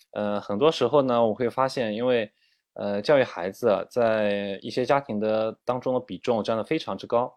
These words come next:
在这种情况下呢，呃，整个家庭的这种所有的资源都是向育儿这一块严重倾斜。呃，甚至于说很多，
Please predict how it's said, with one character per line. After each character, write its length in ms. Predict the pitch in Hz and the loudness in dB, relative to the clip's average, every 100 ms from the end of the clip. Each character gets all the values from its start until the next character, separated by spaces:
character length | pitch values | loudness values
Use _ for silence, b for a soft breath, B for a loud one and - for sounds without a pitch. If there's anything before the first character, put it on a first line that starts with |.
| _ b b | _ b b
在 180 | 147 139 | 4 6
这 100 | - | 6
种 180 | 170 | 2
情 160 | 135 104 | 2 -4
况 180 | 135 131 | -2 0
下 180 | 135 113 | 2 2
呢， 260 | 101 95 - B B B B B - | 2 0 -4 B B B B B -4
呃， 480 | 98 95 95 90 | -2 0 -2 -6
整 180 | 95 107 | -6 -4
个 80 | 104 | 0
家 180 | 143 147 | 2 2
庭 240 | - 107 | 0 0
的 300 | 113 113 117 | 4 4 4
这 140 | 113 - | 0 0
种 180 | 110 | 0
所 180 | 101 107 | 4 6
有 60 | 143 | 6
的 60 | |
资 200 | - 135 | 4 2
源 360 | 120 98 98 101 | 0 0 -2 -4
都 160 | - 127 | -2 -2
是 80 | - | -2
向 260 | 135 117 | -2 0
育 120 | 127 | 2
儿 100 | 110 | 2
这 140 | 98 113 | 4 0
一 60 | |
块 180 | 101 117 | -2 -2
严 180 | 98 92 | -2 -2
重 180 | 123 123 | 0 0
倾 220 | - 127 | -2 -6
斜。 320 | - 85 82 - _ _ _ | -6 -12 -14 -18 _ _ _
呃， 580 | - 101 98 95 95 101 | -8 -6 -4 -6 -6 -6
甚 200 | - 147 | -4 -4
至 200 | 98 110 | -2 -2
于 120 | 101 | -2
说 320 | 107 113 110 107 | -2 2 2 0
很 240 | - 95 | -4 -6
多， 420 | 107 107 110 - | 2 4 4 0